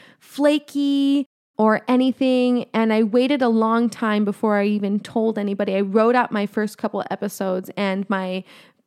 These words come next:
plan of attack and my, the days that I was posting before I even ever told anybody, because I don't want this to be a fluke.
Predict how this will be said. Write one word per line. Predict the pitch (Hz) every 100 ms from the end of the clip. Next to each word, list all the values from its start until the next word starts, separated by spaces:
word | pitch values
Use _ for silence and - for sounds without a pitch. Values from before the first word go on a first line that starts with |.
| _ -
plan | - 226 202 208
of | 202
attack | 208 - 202 190 190
and | 196 196
my, | 185 185
the | 185
days | 190 196 202
that | 208
I | 196
was | 202
posting | 214 202 202
before | 202 202 381
I | 480
even | 403 330
ever | 233 240
told | 233 220 226
anybody, | 226 208 185 180 202
because | 254 226 247 226 220 - -
I | 226 226 240 202 -
don't | 247 247 -
want | - 226 226 226
this | 247
to | 294
be | 247 269
a |
fluke. | - 415 240 -